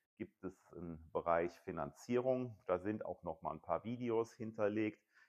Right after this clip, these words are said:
ähm, so Erklärvideos, was so einzelne Punkte sind, Annuitäten, Darlehen und so weiter, ähm, Forward-Darlehen, das wird da erklärt.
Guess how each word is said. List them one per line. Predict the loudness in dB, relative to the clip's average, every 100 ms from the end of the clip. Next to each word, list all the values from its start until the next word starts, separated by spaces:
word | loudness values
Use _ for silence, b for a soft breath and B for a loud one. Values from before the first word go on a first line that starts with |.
| b -4
ähm, | 0 0 -4
so | -6
Erklärvideos, | -6 -4 0 0 0 -4 -2 4 6 6 2 -2
was | -2 -2
so | -2 0
einzelne | 0 -2 -10 -12
Punkte | -10 -10 -10 -10 -6
sind, | -6 -6 -10 _ _ -10
Annuitäten, | -8 -6 -8 -6 -6 -6 -6
Darlehen | -2 -2 -2 -8
und | -12
so | -6
weiter, | -2 -2 -2 -10 b b b -8
ähm, | -4 -4 -4 -8 _ _
Forward-Darlehen, | 4 6 6 4 4 6 4 0
das | -2 -4
wird | -8
da | -2
erklärt. | -2 -4 2 6 6 6